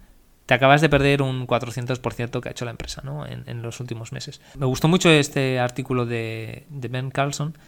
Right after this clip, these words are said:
porque comentaba, pues, que él tiene una parte que dedica a hacer cosas divertidas.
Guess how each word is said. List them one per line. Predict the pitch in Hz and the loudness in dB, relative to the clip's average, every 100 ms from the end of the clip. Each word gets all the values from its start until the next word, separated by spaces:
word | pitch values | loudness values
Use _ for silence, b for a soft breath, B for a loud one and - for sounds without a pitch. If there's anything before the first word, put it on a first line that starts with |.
| b | b
porque | - 131 | 2 4
comentaba, | 135 131 135 151 | 4 6 6 6
pues, | 147 | 4
que | - | 0
él | 123 | 0
tiene | 123 139 | 0 0
una | 131 | 2
parte | 123 135 139 - _ _ _ | 2 2 -2 -10 _ _ _
que | - 120 117 | -4 -2 0
dedica | 120 123 123 131 127 | -2 -4 -2 0 2
a | 120 | 0
hacer | - 123 | -2 -6
cosas | - 120 123 123 | -6 -6 -6 -6
divertidas. | 117 113 - 127 147 | -6 -4 -4 -6 -6